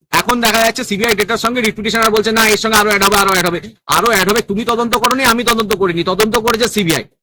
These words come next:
সিবিআই যখন বলছে যে এটা হচ্ছে দুর্নীতিগ্রস্তদের তালিকা এবং এসএসসি যখন বলছে যে সিবিআই এর সঙ্গে আমরা বসে দেখে নেবো যে কোন দুর্নীতিগ্রস্ত কত, তাদেরকে শুধু বাদ দেওয়া সম্ভব, তাহলে সেখানে বাদ দিতে আপত্তিটা কোথায়? কেন সবারই চাকরিটা বাদ যাবে? তো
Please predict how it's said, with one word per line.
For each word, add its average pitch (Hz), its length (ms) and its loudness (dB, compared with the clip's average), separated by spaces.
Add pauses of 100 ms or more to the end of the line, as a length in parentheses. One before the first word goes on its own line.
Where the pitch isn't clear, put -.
সিবিআই 240 380 0
যখন 240 260 0
বলছে 226 280 -2
যে 233 180 -2
এটা 226 160 0
হচ্ছে 226 160 -2
দুর্নীতিগ্রস্তদের 220 680 -2
তালিকা 208 400 0 (220)
এবং 214 240 0
এসএসসি 247 260 -2
যখন 247 240 2
বলছে 233 200 0
যে 220 100 -2
সিবিআই 214 300 -2
এর 233 40 0
সঙ্গে 254 180 -2
আমরা 240 180 0
বসে 202 260 -2
দেখে 208 220 0
নেবো 254 180 2
যে 214 100 0
কোন 202 180 -2
দুর্নীতিগ্রস্ত 190 540 0
কত, 165 180 -4 (320)
তাদেরকে 214 360 0
শুধু 240 160 -4
বাদ 185 220 2
দেওয়া 208 140 0
সম্ভব, 185 320 -2 (240)
তাহলে 214 180 -4
সেখানে 233 260 -2
বাদ 180 200 0
দিতে 208 180 -4
আপত্তিটা 226 420 -2
কোথায়? 214 220 0
কেন 247 240 -2
সবারই 240 320 -2
চাকরিটা 214 320 -2
বাদ 185 160 0
যাবে? 110 200 -8 (720)
তো 427 80 0